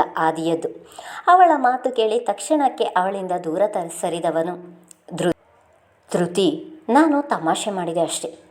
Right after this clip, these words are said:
ಈಗಷ್ಟೇ ಕಾಲೇಜಿಗೆ ಹೋಗುತ್ತಿದ್ದೀಯ, ಮೊದಲು ಓದಿನ ಕಡೆ ಗಮನ ಕೊಡು" ಎಂದವನು, "ನನಗೆ ನಿದ್ದೆ ಬರುತ್ತಿದೆ, ಮಲಗುತ್ತೇನೆ" ಎಂದು ಹೋಗಿ ಹಾಸಿಗೆಯ ಮೇಲೆ ಅಡ್ಡಾದನು. ತನ್ನ ಮಾತಿನಿಂದ ಅವಳಿಗೆ ಬೇಜಾರಾಗಿದೆ ಎನ್ನುವ ಅನುಮಾನ ಅವನಿಗೆ.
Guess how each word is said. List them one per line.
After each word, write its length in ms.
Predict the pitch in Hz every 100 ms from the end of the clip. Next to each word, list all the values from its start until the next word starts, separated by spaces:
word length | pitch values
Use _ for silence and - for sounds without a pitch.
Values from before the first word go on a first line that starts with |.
| -
ಈಗಷ್ಟೇ 520 | 175 220 226 190 -
ಕಾಲೇಜಿಗೆ 520 | 185 170 156 175 175 170
ಹೋಗುತ್ತಿದ್ದೀಯ, 640 | 160 156 170 160 156 147 - - - 180
ಮೊದಲು 320 | 190 185 180
ಓದಿನ 460 | 170 156 165 185 180
ಕಡೆ 220 | 170 160
ಗಮನ 280 | 190 147 151
ಕೊಡು" 360 | 170 160 - - - - -
ಎಂದವನು, 800 | 277 269 240 208 190 - - - -
"ನನಗೆ 340 | 165 170 175
ನಿದ್ದೆ 300 | 165 147 175
ಬರುತ್ತಿದೆ, 440 | 170 160 160 156
ಮಲಗುತ್ತೇನೆ" 680 | 156 170 151 165 185 170 147
ಎಂದು 380 | - - 226 240
ಹೋಗಿ 340 | 202 185 185 -
ಹಾಸಿಗೆಯ 640 | - 170 165 220 202 196
ಮೇಲೆ 240 | 185 170 165
ಅಡ್ಡಾದನು. 640 | - 165 151 151 156 156 - - - - - - -
ತನ್ನ 200 | 349 359
ಮಾತಿನಿಂದ 560 | 302 262 269 277 247 220 208
ಅವಳಿಗೆ 340 | 175 175 180 175
ಬೇಜಾರಾಗಿದೆ 720 | 165 156 196 214 196 170 165
ಎನ್ನುವ 420 | 160 165 160 156 156 -
ಅನುಮಾನ 440 | 160 170 180 165 165 -
ಅವನಿಗೆ. 600 | 165 160 160 180 - -